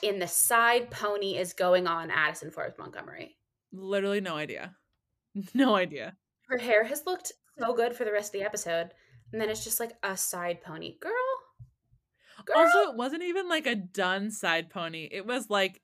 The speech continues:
Speaker 2: in a ponytail. Like, there wasn't a hair wrapped around it. There wasn't, like, any zhuzh.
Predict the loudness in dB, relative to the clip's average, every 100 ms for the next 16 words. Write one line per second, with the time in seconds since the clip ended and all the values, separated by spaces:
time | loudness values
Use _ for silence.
0 | -6 -2 2 2 2 0 0 -2 0 0
1 | 0 -2 -2 0 2 0 2 0 2 2
2 | 4 2 2 -2 -2 -2 -2 0 2 2
3 | 0 -4 -2 -4 -6 -8 -8 -6 -6 -4
4 | -4 0 2 2 2